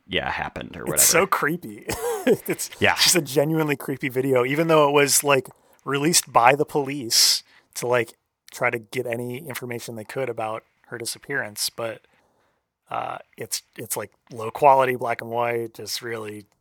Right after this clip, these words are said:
Speaker 2: eerie. High recommend for me.
Speaker 1: Yeah, sounds pretty up your alley.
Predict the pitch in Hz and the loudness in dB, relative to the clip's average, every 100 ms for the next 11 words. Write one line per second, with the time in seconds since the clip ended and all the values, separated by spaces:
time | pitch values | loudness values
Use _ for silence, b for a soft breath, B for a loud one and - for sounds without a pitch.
0 | - 107 104 101 98 - _ _ _ - | -20 -14 -14 -14 -16 -20 _ _ _ -8
1 | 123 110 104 107 101 107 - 107 104 104 | -4 -4 -6 -12 -14 -14 -16 -16 -16 -18
2 | - _ _ _ - 90 85 - 87 - | -20 _ _ _ -8 -6 -2 -2 -4 -6
3 | 87 85 - 80 78 90 | -4 -2 -2 -2 -2 -2